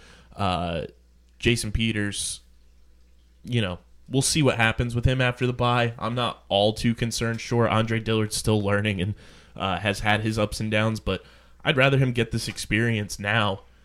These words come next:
uh, because eventually he's gonna be your starting left tackle of the future for hopefully the next ten to fifteen years. Uh, but Deshaun Jackson, a limited practice. He was very, you know,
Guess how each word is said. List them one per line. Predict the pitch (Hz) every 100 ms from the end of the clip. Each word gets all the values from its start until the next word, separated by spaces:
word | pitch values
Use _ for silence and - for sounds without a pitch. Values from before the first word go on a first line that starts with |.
| - -
uh, | 98 95
because | 104 - 110 107
eventually | 117 135 117 113
he's | 127
gonna | 123 123 120
be | 131 127 101
your | 101 107 110
starting | - 107 110
left | 104 98
tackle | 101 107 107 101
of | 95
the | 85
future | 123 123 113
for | 107 113
hopefully | 120 120 107
the | 104
next | 92 - -
ten | 98
to | 92
fifteen | - 95 - 104 92
years. | 67 - - - - - -
Uh, | 104 92 87 85 -
but | 104 -
Deshaun | 110 143 135
Jackson, | 123 123 123 113 - - -
a | 107
limited | 110 127 123 123
practice. | 120 120 117 127 123 - - -
He | - 107
was | 101
very, | 110 113 120 123 123 117 - - - - -
you | 117
know, | 107 95